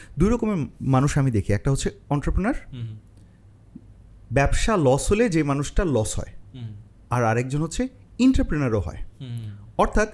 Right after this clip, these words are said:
Speaker 1: এই লোকটা এমপ্লয়ি, কিন্তু এন্টারপ্রেনারশিপ মাইন্ডসেট আছে।
Speaker 2: রাইট।
Speaker 1: ব্যবসাটা লস হলে, ডাইরেক্টলি তার বেতনে লস না হলেও, ব্যবসাটা লস হলে তার কোনো না কোনো জায়গায় ক্ষতি হতে পারে।
Speaker 2: রাইট।
Speaker 1: এবার আমাকে বলো যে তুমি কি এরকম এন্টারপ্রেনার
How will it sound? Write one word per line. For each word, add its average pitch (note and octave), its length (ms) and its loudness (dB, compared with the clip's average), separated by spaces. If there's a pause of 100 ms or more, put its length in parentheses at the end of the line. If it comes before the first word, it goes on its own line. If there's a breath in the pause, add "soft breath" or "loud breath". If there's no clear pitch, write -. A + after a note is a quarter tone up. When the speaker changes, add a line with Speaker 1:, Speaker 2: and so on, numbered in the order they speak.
Speaker 1:
এই A3 100 4
লোকটা C4+ 240 0
এমপ্লয়ি, A#3 960 4 (140)
কিন্তু B3 420 4
এন্টারপ্রেনারশিপ A3 600 4 (140)
মাইন্ডসেট D3+ 420 2
আছে। - 280 -2 (140)
Speaker 2:
রাইট। A#2 200 -4
Speaker 1:
ব্যবসাটা C4 340 2
লস G#3 360 0
হলে, C#4 140 2
ডাইরেক্টলি A#3 440 -2
তার C#4 160 0
বেতনে G3+ 420 2
লস B3 300 2
না C4+ 100 2
হলেও, B3 460 4 (220 loud breath)
ব্যবসাটা A#3+ 320 4
লস A3+ 320 0
হলে C#4 140 2
তার A3+ 220 0
কোনো A#3+ 160 2
না A#3 80 0
কোনো A3 180 -2
জায়গায় G3+ 240 2
ক্ষতি - 240 0
হতে D#3 160 2
পারে। G#2+ 220 -2
Speaker 2:
রাইট। A2 180 -4
Speaker 1:
এবার B3 200 4
আমাকে G3+ 260 -2
বলো A#2+ 400 0 (280 loud breath)
যে C3 120 0 (280)
তুমি A#3+ 560 2 (580)
কি A3+ 180 4
এরকম A#3 340 2 (120)
এন্টারপ্রেনার B3 520 2